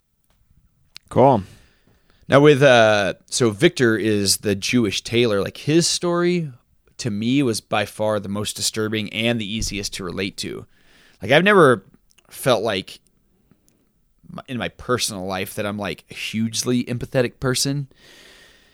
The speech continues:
Speaker 2: But doing the show has really taught me something about myself.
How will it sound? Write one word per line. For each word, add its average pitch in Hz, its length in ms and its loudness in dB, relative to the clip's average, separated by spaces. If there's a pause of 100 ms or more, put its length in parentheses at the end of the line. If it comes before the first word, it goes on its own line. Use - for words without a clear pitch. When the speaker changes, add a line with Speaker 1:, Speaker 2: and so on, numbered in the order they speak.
(280)
Speaker 2:
But 127 340 6 (600)
doing 147 280 2
the 127 60 0
show 127 360 6
has 101 220 2
really 113 220 0
taught 117 240 -2
me 117 60 -8
something 95 320 -4
about 120 280 0
myself. 95 580 -6